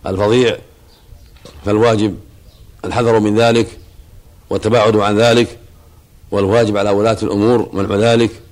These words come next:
والقضاء عليه. ثم قال عز وجل: "وقل للمؤمنات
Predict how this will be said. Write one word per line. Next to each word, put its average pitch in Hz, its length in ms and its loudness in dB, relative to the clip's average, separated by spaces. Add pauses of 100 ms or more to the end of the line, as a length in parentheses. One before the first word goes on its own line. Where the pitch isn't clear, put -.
(180)
والقضاء 98 420 0
عليه. 101 320 -2 (300)
ثم 113 160 0
قال 110 280 0
عز 104 220 0
وجل: 107 340 -2 (360)
"وقل 98 220 0
للمؤمنات 117 580 2